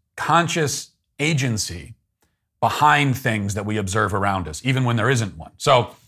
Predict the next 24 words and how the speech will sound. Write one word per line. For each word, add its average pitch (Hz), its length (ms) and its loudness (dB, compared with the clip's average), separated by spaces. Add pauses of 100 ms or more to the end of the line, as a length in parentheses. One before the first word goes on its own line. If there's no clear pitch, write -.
(160)
uh, 117 160 6
for 131 100 2
example, 120 420 0 (1120)
classic 131 280 6
example, 117 480 2 (360)
when 120 120 0
you, 113 180 2
you 110 80 -2
hear 143 180 4
the 123 100 2
floorboards 147 680 4
creaking 139 520 -2
at 113 100 -2
night, 143 340 2
if 113 140 -2
you're 113 160 -2
sleeping 131 460 -4
in 120 80 -2
an 117 80 -2
old 123 180 0
house 127 260 2
or 123 80 -4
something, 113 460 -2
and 92 160 -6